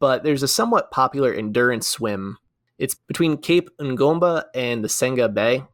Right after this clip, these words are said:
It's a twenty-five kilometer long endurance swim. Takes, like, eight to ten hours to complete. I could never do that, but hey, if you wanna go to Malawi, knock yourself out. Endurance race.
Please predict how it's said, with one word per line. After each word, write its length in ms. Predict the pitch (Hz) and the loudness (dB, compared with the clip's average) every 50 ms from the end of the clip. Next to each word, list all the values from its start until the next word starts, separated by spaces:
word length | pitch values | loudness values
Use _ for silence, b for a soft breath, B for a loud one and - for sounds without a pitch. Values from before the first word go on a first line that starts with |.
| _ _ _ _ _ _ | _ _ _ _ _ _
It's 80 | - - | -10 -10
a 60 | 135 | -10
twenty-five 600 | - - - 185 202 214 202 - 190 180 170 - | -8 -2 0 0 2 2 0 0 0 0 0 -2
kilometer 500 | - - 135 131 131 131 127 127 123 120 | -2 -2 0 0 2 2 0 0 0 2
long 440 | 120 117 113 117 117 117 117 110 - _ - | 2 0 0 0 0 -2 -6 -10 -12 _ -12
endurance 680 | - 104 104 95 107 95 98 98 95 92 - - - - - | -10 -10 -6 -4 -4 -2 -2 -4 -6 -6 -6 -6 -6 -8 -8
swim. 580 | - - - - - 107 85 69 64 57 52 - _ _ _ _ _ | -6 -6 -6 -6 -4 -6 -6 -6 -8 -16 -18 -20 _ _ _ _ _
Takes, 240 | - 147 139 - - | -6 -4 -4 -2 -2
like, 180 | 117 104 - - - | -4 -4 -4 -4 -2
eight 160 | 147 143 - | -2 -2 -2
to 80 | 123 | -4
ten 260 | 117 - - 135 117 110 | -6 -4 -4 -4 -4 -2
hours 320 | 101 98 92 92 - - | -4 -2 -2 -4 -4 -6
to 120 | - - - | -10 -12 -14
complete. 440 | - 73 - - - - - - _ _ _ _ _ _ _ _ _ _ _ - - | -14 -16 -20 -16 -16 -16 -16 -16 _ _ _ _ _ _ _ _ _ _ _ -2 -2
I 100 | 185 233 | -2 -2
could 160 | - - 107 | -2 -6 -6
never 260 | 95 90 87 - - | -6 -6 -6 -8 -10
do 180 | - - 71 65 | -12 -12 -12 -8
that, 280 | - - 90 - - - | -8 -8 -8 -8 -10 -8
but 180 | - 85 - _ _ | -8 -8 -8 _ _
hey, 400 | - 202 202 156 110 98 95 - _ _ | -2 0 2 2 0 -2 -4 -10 _ _
if 60 | - | 0
you 100 | 131 185 | 2 2
wanna 140 | 262 269 269 | 2 2 4
go 120 | 254 254 | 2 2
to 80 | 240 226 | 2 2
Malawi, 480 | 220 214 196 196 214 226 190 139 104 | 0 0 0 2 2 2 2 0 0
knock 240 | 104 120 170 196 196 | 0 -2 -2 -2 -2
yourself 400 | - 175 - - 190 190 190 - | -4 -4 -2 0 0 0 0 0
out. 360 | 131 143 214 - - - - - | -2 0 0 0 -2 -4 -8 -14
Endurance 480 | - 98 87 110 143 208 226 160 - - | -14 -8 -4 -2 0 0 0 -2 -4 -4
race. 440 | 113 104 80 73 - - - - | -4 -4 -4 -4 -6 -6 -6 -8